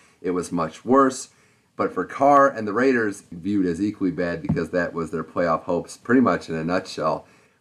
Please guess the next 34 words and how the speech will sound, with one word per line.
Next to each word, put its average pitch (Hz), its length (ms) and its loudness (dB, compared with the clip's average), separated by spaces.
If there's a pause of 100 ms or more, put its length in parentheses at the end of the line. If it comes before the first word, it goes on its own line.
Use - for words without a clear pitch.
(440)
I-, 151 60 0
it's 180 340 -2
one 240 240 4
thing 190 180 2
to 139 40 0
see 131 220 0
anybody 101 340 0
get 87 140 -6
injured, 85 320 -8
Joe, 90 180 -4
but 85 160 -10
to - 100 -18
have 147 280 -2
it 143 160 -4
be 123 120 4
these 127 360 2
guys, 87 420 -2
these 107 220 -8
important 113 440 -2
young 107 300 -2 (140)
faces 101 360 -2
on 98 220 -8
teams 117 320 -2
that 98 140 -6
had 135 340 0 (300)
and 101 180 -8
still 131 200 0
do 120 180 2
have 120 320 -2
playoff 135 300 4
aspirations 139 600 0
in 120 160 -2
some 135 240 0
cases, 135 480 -2